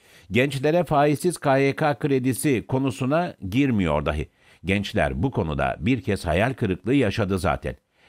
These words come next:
Peki ama imar affı yasaklanacak vaadine ne diyorsunuz? Erdoğan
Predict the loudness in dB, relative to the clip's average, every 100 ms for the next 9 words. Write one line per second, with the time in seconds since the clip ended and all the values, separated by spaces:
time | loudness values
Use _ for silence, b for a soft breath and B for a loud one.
0 | b -4 0 0 2 2 -2 b b 2
1 | 2 4 2 0 0 2 2 2 0 0
2 | 0 2 0 2 2 2 2 0 0 0
3 | 0 -2 -4 -4 -4 -8 _ _ _ -2
4 | 0 0 0 -4